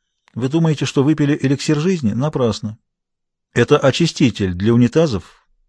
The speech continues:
позаимствованный мной из вашей ванной комнаты». Ферфакс опустил руку с кубком, по его подбородку стекали капли синеватой жидкости. Выражение восторженной радости на его лице сменилось недоумением. «Что вы сказали?» — прошептал он, не веря своим ушам.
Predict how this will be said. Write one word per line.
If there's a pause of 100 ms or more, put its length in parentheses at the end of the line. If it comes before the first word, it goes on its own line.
(140)
позаимствованный
мной
из
вашей
ванной
комнаты». (800)
Ферфакс
опустил
руку
с
кубком, (640)
по
его
подбородку
стекали
капли
синеватой
жидкости. (440)
Выражение
восторженной
радости
на
его
лице
сменилось
недоумением. (1400)
«Что
вы
сказали?» —
прошептал
он,
не
веря
своим
ушам.